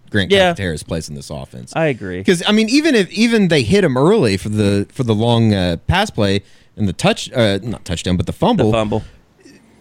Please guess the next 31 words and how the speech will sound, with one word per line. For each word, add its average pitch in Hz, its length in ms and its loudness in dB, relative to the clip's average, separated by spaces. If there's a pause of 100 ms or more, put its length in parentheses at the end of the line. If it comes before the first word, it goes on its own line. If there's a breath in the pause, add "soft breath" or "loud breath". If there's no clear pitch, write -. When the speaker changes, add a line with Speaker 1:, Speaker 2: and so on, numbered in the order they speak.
(320)
Speaker 1:
He 220 200 2
came 359 220 0
out 330 180 4
after 143 260 0
that. 78 240 -6
I 87 60 -4
mean, 120 420 4
you 156 140 2
put 359 160 -2
the 302 80 -4
ball 262 220 2
on 320 80 2
the 262 60 2
ground, 196 300 2
you're 247 100 2
not 277 220 2
gonna 262 140 0
play. 294 520 0
You're 135 180 -4
gonna 226 180 2
get 254 220 -2
snaps 240 340 -2
taken 107 240 -2
away, 113 180 2
and 160 80 2
I 180 80 0
think 320 220 -2
that 180 80 -14
they're 202 120 0
perfectly 214 520 0
fine 160 520 0